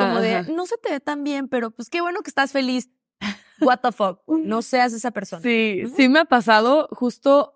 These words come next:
Speaker 2: creo que hasta de los dos lados. O sea, creo que me viene a, a la mente justo una amistad donde tanto ella como yo como que agarrábamos esta racha de, pues eso, que nos han implantado de competir entre mujeres y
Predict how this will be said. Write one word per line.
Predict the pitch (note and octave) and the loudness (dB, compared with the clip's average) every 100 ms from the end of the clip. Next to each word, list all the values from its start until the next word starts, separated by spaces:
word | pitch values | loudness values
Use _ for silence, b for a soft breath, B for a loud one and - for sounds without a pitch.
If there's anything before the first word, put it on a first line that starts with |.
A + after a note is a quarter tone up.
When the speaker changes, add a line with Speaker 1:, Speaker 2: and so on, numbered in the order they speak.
| - | -6
Speaker 2:
creo | A3+ | -4
que | A3+ | -2
hasta | C4+ B3 | 0 2
de | G3+ | 2
los | F3 F3 | 0 -2
dos | F#3+ G3 | -2 2
lados. | G3 F#3+ | 2 2
O | F#3 | -2
sea, | G#3 | -4
creo | F#3 G3+ G3+ | -2 -2 2
que | B3 A#3+ | 2 2
me | - G3 | 0 -4
viene | F#3 F#3+ | -2 -2
a, | G3+ | -2
a | - - | -2 -4
la | E3 E3+ | -2 -4
mente | F3+ F3+ - F#3+ | -6 -6 -4 -6
justo | F#3+ F#3 - F#3+ F#3 | -6 -10 -2 0 2
una | F#3 F3+ | 0 -4
amistad | F3+ F3 F3+ E3+ | -6 -4 -2 0
donde | F3+ F3+ E3+ E3+ C#3+ - _ _ | 0 -2 0 0 -4 -8 _ _
tanto | - F#3+ F3 F#3+ G3 | 0 0 0 2 4
ella | G#3 G#3+ A#3 | 4 2 0
como | A3 F3 | -2 -2
yo | D#3+ F3+ F3 _ _ _ | -2 -2 -4 _ _ _
como | - G3+ F#3 | -6 -4 -4
que | - F3 | -2 -2
agarrábamos | E3+ E3+ F3 F#3+ G3 F#3 F3+ | 0 0 2 2 2 -2 -4
esta | F3 F#3+ F#3+ F3+ E3 - _ _ _ _ _ _ _ | -4 0 0 0 -2 -6 _ _ _ _ _ _ _
racha | - F#3 G#3+ G3 - A3 | -4 0 2 2 2 2
de, | G#3+ F#3+ F#3 F3+ F3 - | 4 4 4 2 0 0
pues | B3 B3 | 0 2
eso, | D#4 D#4+ | 2 2
que | D4 | 0
nos | C#4+ | 2
han | D4 | 2
implantado | F4 E4 A#3 G3 G#3 A#3 | 0 -2 -2 0 0 0
de | A3+ G3 - | 0 -2 -2
competir | G3 F#3+ G3 F#3+ | -4 -4 -2 0
entre | G3 G#3 | 0 0
mujeres | F3+ - G#3+ A3 A3 A3 G#3+ | -2 0 2 4 4 2 0
y | G3 F#3 | -2 -2